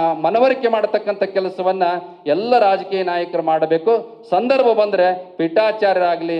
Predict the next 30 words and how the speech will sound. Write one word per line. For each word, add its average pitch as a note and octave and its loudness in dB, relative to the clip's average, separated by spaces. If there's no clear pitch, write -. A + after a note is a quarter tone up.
ನಮ್ಮ E3 0
ಶಿವಾಚಾರ್ಯ G#3 0
ನಿಯೋಗ A3 2
ಆಗ್ಲಿ, F#3+ -2
ನಿಮ್ಮ A#3 0
ಜೊತೆಗೆ F#3+ -2
ಪ್ರಧಾನಮಂತ್ರಿಗಳನ್ನು G3 -2
ಕೂಡ F3 2
ಭೇಟಿ F3+ -4
ಮಾಡೋದಕ್ಕೆ E3 0
ಬರ್ತಾರೆ B3 2
ಅನ್ನುವಂಥ A3 0
ಮಾತನ್ನು F#3 0
ಕೂಡ A3 -2
ಈ D#3+ -2
ಸಂದರ್ಭದಲ್ಲಿ F#3+ 0
ಹೇಳೋದಕ್ಕೆ F3 2
ಬಯಸ್ತೇವೆ G#3+ 0
ಅನ್ನುವಂಥ F#3 0
ಮಾತನ್ನ F3 0
ನಿಮ್ಮೆಲ್ಲರಿಗೂ G#3 0
ಕೂಡ F#3+ 0
ತಿಳಿಸಿ E3+ -6
ಬಯಸಿ, E3 0
ನಮ್ಮ E3 2
ಎಸ್ D#3+ -2
ಎಸ್ G3+ -6
ಮಲ್ಲಿಕಾರ್ಜುನ್ F3+ 2
ಅವರು D3 4
ಬಹುಶಃ F#3 2